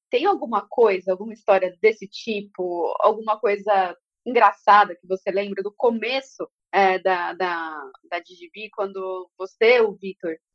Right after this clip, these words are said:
e o Peter eram pequenos também, como eu, a Silene e a Sil éramos.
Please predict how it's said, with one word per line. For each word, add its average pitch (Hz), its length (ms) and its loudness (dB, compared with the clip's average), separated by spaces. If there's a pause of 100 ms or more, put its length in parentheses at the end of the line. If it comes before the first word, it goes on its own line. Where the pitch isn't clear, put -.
(120)
e 190 140 -4
o 185 100 -8
Peter 202 240 -4
eram 185 220 4
pequenos 196 500 0
também, 185 300 -4
como 175 220 -10
eu, 175 120 -8
a 170 60 -8
Silene 165 320 -8
e 165 40 -12
a 160 40 -16
Sil 165 320 -10 (180)
éramos. 185 420 2